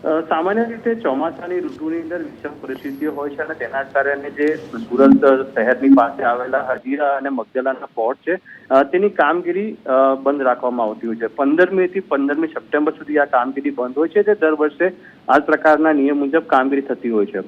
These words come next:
જો કે, અ, જે રીતે બે મહિના, બે, બે, બે મહિનાથી વધુના સમય સુધી આ જે પોર્ટની કામગીરી બંધ હોય, તેના કારણે સુરતનો જે કાપડ ઉદ્યોગ, જ્યાં આગળ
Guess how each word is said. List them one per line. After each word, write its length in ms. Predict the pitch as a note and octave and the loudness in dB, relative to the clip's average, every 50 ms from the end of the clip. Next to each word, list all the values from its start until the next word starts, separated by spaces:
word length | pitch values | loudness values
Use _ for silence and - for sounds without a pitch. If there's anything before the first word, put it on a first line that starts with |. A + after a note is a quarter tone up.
| - - - - - _ - | -10 -14 -16 -16 -14 _ 2
જો 100 | D3+ E3+ | 4 6
કે, 180 | - G#3+ G#3+ G#3+ | 8 8 8 8
અ, 440 | A3 - - C#3+ C#3 C#3+ C#3 C#3 | 6 4 4 4 6 6 6 4
જે 180 | C3+ C3 C#3 D#3+ | 2 0 -2 -2
રીતે 260 | D#3+ F3 E3+ F#3 F#3 | -2 -2 -2 -2 -4
બે 260 | F#3 D3+ C#3+ C#3+ D3 | -2 -2 -2 -2 0
મહિના, 460 | D#3 E3 D#3 D#3 D3+ D#3+ D#3+ D#3+ D#3+ - - - | -2 -2 -4 -4 -2 0 0 -2 -2 -4 -6 -4
બે, 120 | C3 C3+ | -4 -4
બે, 360 | C3+ - - C3+ C#3 C#3+ C#3+ | -4 -6 -6 -4 -4 -2 -2
બે 260 | D3 D3+ C3 D3 D3 | -4 -2 0 0 0
મહિનાથી 300 | C#3+ D3 D3 D3 C#3+ D#3 | 0 0 -2 -2 -2 -2
વધુના 320 | D3 C3 A#2+ C#3 C3+ D3 D3+ | -2 -2 -2 0 0 0 0
સમય 320 | D3 - C#3 C3+ C#3 D3 | 0 -2 -6 -6 -6 -6
સુધી 400 | C#3+ - - - C#3 D3 D3+ D#3 - - - _ _ _ - | -8 -10 -8 -4 -2 0 0 -2 -4 -10 -18 _ _ _ 2
આ 120 | B2 B2+ | 4 4
જે 340 | B2+ B2 C#3 C#3+ C#3+ C#3+ C#3+ C3 - - | 4 4 2 -2 -2 -2 -6 -8 -4 -2
પોર્ટની 320 | A#2+ A#2+ A#2+ - D3 D3+ | 0 0 0 0 -2 -4
કામગીરી 580 | D3 - B2+ A#2+ B2 C#3+ C#3+ C#3+ D3 D3+ D3+ - | -2 0 -2 -2 -2 -2 -2 0 0 0 -2 -4
બંધ 320 | - A#2+ A#2+ C#3 D3 D3 | -8 -12 -10 -8 -4 -2
હોય, 100 | F3 F3 | -2 -2
તેના 220 | E3 D#3 D3+ D#3+ | 0 0 2 2
કારણે 360 | D#3 D#3 D#3+ D#3 D#3 E3 F3 F3+ | 2 2 2 0 0 0 -4 -4
સુરતનો 440 | F3+ - C3 C3 D3 D3+ D#3 E3 | -4 -4 -2 -2 -2 0 0 -2
જે 100 | D#3 E3+ | -4 -2
કાપડ 360 | D#3+ - B2 A#2+ - D3+ D#3+ E3 | 0 0 0 2 2 2 2 2
ઉદ્યોગ, 320 | D#3 - - C#3+ D3+ D#3 | 2 0 -2 -6 -8 -6
જ્યાં 160 | D3 - C#3 | -4 -4 -4
આગળ 140 | C#3+ C#3 D3+ | -2 -2 -2